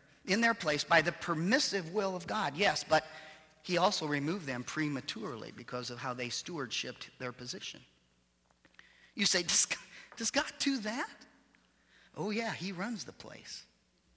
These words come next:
He doesn't sit on his rocking chair in heaven. He sits on his throne, ruling. So we come to the third theme,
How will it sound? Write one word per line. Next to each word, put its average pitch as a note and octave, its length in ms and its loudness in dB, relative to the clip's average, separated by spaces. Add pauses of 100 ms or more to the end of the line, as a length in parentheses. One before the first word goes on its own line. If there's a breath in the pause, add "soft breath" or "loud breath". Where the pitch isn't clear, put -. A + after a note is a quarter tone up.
(1400 soft breath)
He B3+ 100 0
doesn't C4 300 4
sit - 300 6
on F3+ 120 6
his E3 180 2 (200)
rocking D#3 560 0
chair A2 360 -4
in G2+ 120 -10
heaven. G#2+ 400 -12 (600 loud breath)
He C#4+ 140 12
sits - 260 10
on C4+ 140 12
his C4+ 220 8
throne, C#4 760 8 (640)
ruling. C#4 560 2 (2000 soft breath)
So - 100 -6
we C3 80 -4
come C#3+ 220 -2
to B2 60 -4
the A2 100 -12
third B2+ 420 -6
theme, A2+ 340 -8